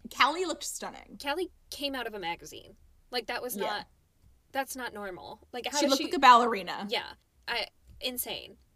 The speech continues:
Speaker 2: I love that Lauren compared herself <laughs> to, what was it? A, a toilet, a toilet paper holder or something like that?
Speaker 1: Something. Yeah.
Speaker 2: <laughs>
Speaker 1: These dresses were not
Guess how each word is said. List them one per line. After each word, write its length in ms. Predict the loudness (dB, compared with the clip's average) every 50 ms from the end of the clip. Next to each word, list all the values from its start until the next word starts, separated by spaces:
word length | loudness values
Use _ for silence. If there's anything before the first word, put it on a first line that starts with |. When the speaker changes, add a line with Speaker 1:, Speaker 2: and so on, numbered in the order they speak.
| -4
Speaker 2:
I 120 | -4 -4 -2
love 240 | -2 -4 -4 -2
that 180 | -4 -6 -4 -4
Lauren 320 | -4 -6 -6 -6 -10 -12
compared 340 | -14 -16 -12 -8 -6 -6 -6
herself 500 | -6 -6 -6 -6 -6 -6 -8 -10 -12 -8 -4
<laughs> 20 |
to, 640 | -2 -2 -2 -4 -4 -6 -6 -6 -6 -8 -8 -12 -12 -16 -12 -6
what 160 | -6 -4 -4
was 160 | -4 -6 -4
it? 180 | -4 -4 -4 -6 -8
A, 140 | -10 -10 -10 _ _ _ _ -20 _ _ _ _ -18 -10
a 120 | -10 -10 -10
toilet, 440 | -10 -10 -8 -8 -8 -8 -10 -12 -14 _ _ -20
a 20 | -20
toilet 380 | -14 -10 -8 -6 -6 -8 -8
paper 560 | -8 -8 -8 -6 -6 -6 -6 -6 -8 -10 -12 -14 _ _ -20
holder 540 | -16 -10 -8 -6 -4 -2 -2 -2 -2 -2 -4 -4
or 60 | -2
something 400 | -2 -2 -4 -6 -4 -4 -4 -4
like 160 | -4 -6 -6
that? 240 | -4 -4 -2 -2 -2 -2 -2
Speaker 1:
Something. 600 | -2 0 0 0 0 0 0 -2 -8 -10 -10 -10 -12 -14 -16 -16 _ -2
Yeah. 440 | 0 2 2 2 0 -2 -4 -4 -6 -12 -14 _ _ -20
Speaker 2:
<laughs> 260 | -20 -20 -18 -8 -4
Speaker 1:
These 200 | 0 0 0 2
dresses 340 | 0 0 0 0 -4 -4 -4
were 80 | -4
not 400 | -2 0 0 0 -2 -2 -4 -6